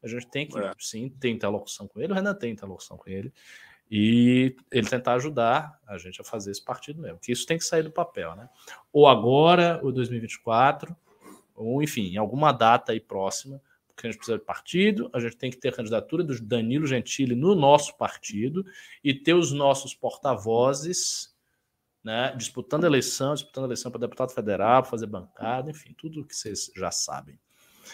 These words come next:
Speaker 1: Ah, vou ler uma, uma outra aqui. O Igor Andrade, doze reais.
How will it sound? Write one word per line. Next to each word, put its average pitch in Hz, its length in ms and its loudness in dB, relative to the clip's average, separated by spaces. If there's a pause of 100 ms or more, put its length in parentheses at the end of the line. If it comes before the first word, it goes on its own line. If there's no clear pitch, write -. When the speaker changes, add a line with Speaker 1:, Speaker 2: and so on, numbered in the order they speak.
(460)
Speaker 1:
Ah, 135 800 8 (400)
vou 160 380 8
ler 170 240 8
uma, 160 280 4
uma 135 140 0
outra 123 240 2
aqui. - 260 -6 (160)
O 170 80 0
Igor 196 480 8
Andrade, 127 540 6
doze 117 240 -4
reais. 104 500 -6